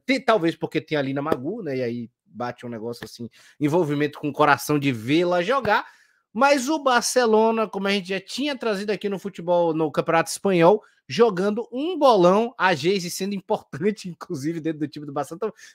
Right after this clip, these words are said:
tô achando isso incrível. Tô achando isso, haja, a, a Geise no Bra-, Brasil, a Pia não consegue utilizar. No Barcelona, tá, tá uma maravilha. Criou amizade com a, com a Lucy Bronze, tá ganhando o amor do time inteiro.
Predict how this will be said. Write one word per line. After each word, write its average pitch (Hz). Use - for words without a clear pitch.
tô -
achando 208
isso 196
incrível. 107
Tô 151
achando 165
isso, 175
haja, 165
a, 185
a 180
Geise 233
no 240
Bra-, 214
Brasil, 196
a 233
Pia 226
não 214
consegue 202
utilizar. 165
No 220
Barcelona, 214
tá, 185
tá 185
uma 180
maravilha. 156
Criou 220
amizade 151
com 147
a, 131
com -
a 135
Lucy 135
Bronze, 123
tá 175
ganhando 175
o 175
amor 151
do 151
time 175
inteiro. 139